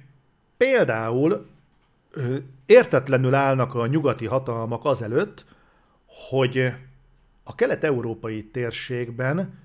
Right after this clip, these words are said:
miért ítélik el ennyire az ukránokat. Miért nincsen egyértelmű,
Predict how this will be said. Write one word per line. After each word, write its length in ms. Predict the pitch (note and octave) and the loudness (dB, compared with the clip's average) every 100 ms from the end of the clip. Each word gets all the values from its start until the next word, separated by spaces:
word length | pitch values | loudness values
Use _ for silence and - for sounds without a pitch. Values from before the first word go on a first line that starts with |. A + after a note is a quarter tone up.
| _ _ _ | _ _ _
miért 640 | D3+ A#3 C3+ A2+ A#2 - _ _ _ _ _ _ _ | -2 2 2 0 -4 -16 _ _ _ _ _ _ _
ítélik 540 | E3+ C#3 A#2+ A2+ A2+ | -10 -6 -6 -6 -8
el 200 | B2 A#2+ | -6 -6
ennyire 680 | - C3 A2 G#2+ A#2 C3 - - | -4 -4 -6 -8 -6 -6 -8 -12
az 120 | A#2+ | -10
ukránokat. 800 | B2 - G#2+ G#2 G2+ B2 - - _ _ _ | -10 -10 -10 -10 -14 -16 -16 -20 _ _ _
Miért 360 | - F#3+ G#3 - | -4 -4 -4 -6
nincsen 440 | C#3+ C#3+ - B2 - | -6 -6 -6 -8 -2
egyértelmű, 1000 | E3 A#2+ A#2 G#2+ - B2 B2 C3 C#3 | -4 -2 -4 -6 -6 -4 -2 -2 -2